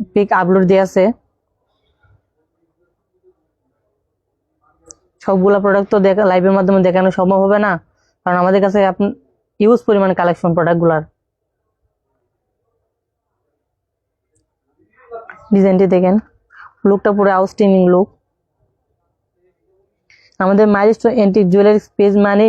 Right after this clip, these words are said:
নিত্য নতুন কালেকশন। এগুলো প্রাইসও পাচ্ছেন আপনারা খুবই রিজনেবল।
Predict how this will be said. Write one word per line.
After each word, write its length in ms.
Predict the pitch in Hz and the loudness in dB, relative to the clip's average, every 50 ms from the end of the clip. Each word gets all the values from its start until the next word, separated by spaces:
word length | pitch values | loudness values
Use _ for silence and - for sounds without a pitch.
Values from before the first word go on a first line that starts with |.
| 214 196 | 2 0
নিত্য 220 | 196 - - - 208 196 | -2 -2 -2 -2 0 0
নতুন 180 | 196 185 190 190 175 | 2 2 0 0 0
কালেকশন। 340 | 175 165 170 - - 160 147 156 190 | -2 -2 -2 -2 -4 -4 -4 -2 -2
এগুলো 180 | 180 180 202 202 185 - | 0 2 0 0 0 0
প্রাইসও 260 | 208 202 208 208 220 208 | 0 0 0 0 0 0
পাচ্ছেন 240 | 220 214 202 226 208 208 | -2 -2 -2 -2 -2 -2
আপনারা 260 | 202 208 208 202 208 233 254 - _ _ _ _ _ _ _ _ _ _ _ _ _ | 0 0 0 0 0 -2 -4 -6 _ _ _ _ _ _ _ _ _ _ _ _ _
খুবই 220 | 233 240 233 262 254 226 | 0 2 2 2 2 2
রিজনেবল। 400 | 208 180 196 185 185 170 165 | 2 0 0 0 0 0 0